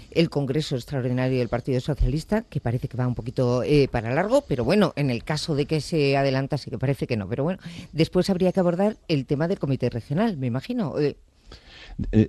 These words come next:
Speaker 2: había
Speaker 1: Eh,
Speaker 2: que
Speaker 1: perdón,
Speaker 2: sí, el
Speaker 1: del,
Speaker 2: Congreso Regional,
Speaker 1: del Congreso
Speaker 2: creo que sí, sí,
Speaker 1: Regional.
Speaker 2: efecti-, efectivamente, efectivamente.
Speaker 1: Mm.
Speaker 2: Sí, sí. Eso es así. En nuestro partido, digamos que, que los congresos van en cascada.
Speaker 1: Mm,
Speaker 2: Primero
Speaker 1: bueno,
Speaker 2: el
Speaker 1: como,
Speaker 2: federal,
Speaker 1: como
Speaker 2: luego los
Speaker 1: casi todos.
Speaker 2: regionales. Sí,
Speaker 1: Claro,
Speaker 2: sí.
Speaker 1: eh,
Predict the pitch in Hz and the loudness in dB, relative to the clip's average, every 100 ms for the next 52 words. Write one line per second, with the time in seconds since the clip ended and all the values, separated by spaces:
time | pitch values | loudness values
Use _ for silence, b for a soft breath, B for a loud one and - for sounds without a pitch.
0 | 104 101 107 185 127 131 165 180 196 156 | 6 8 10 12 12 12 10 6 2 8
1 | 143 117 147 156 151 135 101 101 - 185 | 10 12 12 12 12 10 8 6 8 8
2 | 123 117 208 190 185 170 127 120 110 - | 8 8 8 6 10 10 10 4 -2 -2
3 | 101 104 95 113 95 87 - 78 76 95 | 2 4 8 8 6 2 -2 -4 0 2
4 | 85 95 - 165 139 156 127 - B B | 4 2 0 -4 0 2 2 0 B B
5 | B B B - 104 107 92 78 - 147 | B B B 4 6 6 4 4 4 4
6 | 82 78 82 76 76 85 101 107 101 85 | 2 -2 -2 -4 -2 0 2 4 2 0
7 | 87 92 - 90 b b b b b _ | -2 -2 -2 -2 b b b b b _
8 | - 107 104 107 104 110 107 113 117 110 | 2 4 6 6 4 4 4 6 6 6
9 | 110 110 98 - 147 110 B B B 196 | 6 4 4 6 6 6 B B B 4
10 | 190 202 202 - 185 170 - 147 151 127 | 6 6 6 6 8 8 10 12 12 12
11 | 120 120 - 165 123 123 - - - - | 12 10 10 10 10 10 8 2 -6 0
12 | 101 220 247 196 - 180 175 | 4 6 8 8 8 6 6